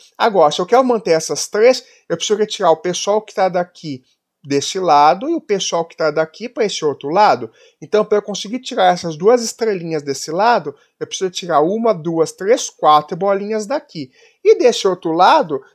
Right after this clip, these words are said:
se eu preciso tirar essas duas estrelas aqui, eu preciso retirar essas três bolinhas daqui. Logo, no total, o menor número de bolinhas que eu vou ter de retirar corresponde a quatro mais três, que é sete bolinhas, alternativa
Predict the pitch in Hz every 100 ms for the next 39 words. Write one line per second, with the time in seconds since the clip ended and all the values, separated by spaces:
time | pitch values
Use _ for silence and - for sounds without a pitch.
0 | - - 214 214 214 - 214 202 - -
1 | 185 165 170 165 156 165 156 - 156 156
2 | 147 156 156 269 311 - _ - - -
3 | 202 202 - 185 190 214 269 - - 175
4 | 160 156 185 208 202 208 208 262 - 165
5 | 156 _ _ - 165 220 294 202 175 175
6 | 170 - 190 247 254 _ 175 170 170 170
7 | 233 277 240 214 185 180 170 165 156 151
8 | - 196 180 170 160 151 135 135 139 -
9 | 214 185 190 294 _ _ - 214 214 -
10 | - 180 151 143 147 - 151 143 131 143
11 | 139 180 - 196 180 214 277 - 370 311
12 | 185 254 _ _ - - 208 151 151 165
13 | 214 269 233 226 285 294 - - 262 220
14 | - 156 147 147 - - 202 214 294